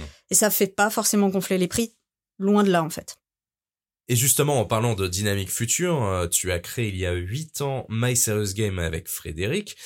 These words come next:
Speaker 2: Que-, quel regard tu portes sur la société aujourd'hui dans le monde du digital learning actuel ? Et surtout, en se projetant un petit peu, comment tu vois ce marché dans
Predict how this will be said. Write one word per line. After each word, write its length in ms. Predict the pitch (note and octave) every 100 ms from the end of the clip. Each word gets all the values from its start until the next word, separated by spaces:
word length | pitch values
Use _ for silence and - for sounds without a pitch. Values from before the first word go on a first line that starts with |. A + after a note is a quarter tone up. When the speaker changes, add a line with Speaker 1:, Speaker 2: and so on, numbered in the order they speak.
| - -
Speaker 2:
Que-, 120 | -
quel 220 | - G3
regard 320 | F3 E3+ F3
tu 180 | - C3
portes 220 | C#3+ C#3
sur 400 | - - G#2 F#2+ F#2
la 140 | A#2
société 800 | A2+ B2 - A2+ - A2+ A2 - _
aujourd'hui 720 | D#3 D3+ C#3+ B2 A#2+ C3+ B2 _ F#2+
dans 280 | G2+ G#2+
le 120 | G#2 G2
monde 220 | G#2 G2+
du 80 | F#2+
digital 380 | F#2 F#2 F2+ F2+
learning 340 | F2+ F2+ F2+
actuel ? 400 | F2+ - D#3+ E3 - - -
Et 80 |
surtout, 380 | G#2 A#2+ - -
en 80 | B2
se 100 | -
projetant 400 | - C3+ - C3
un 80 | A2
petit 200 | - A#2+
peu, 160 | F3 G3+
comment 340 | - D#3+ E3
tu 180 | - B2
vois 160 | A#2+
ce 140 | A2+ A#2
marché 360 | A2+ - D#3 D#3
dans 360 | G#2 G#2+ B2+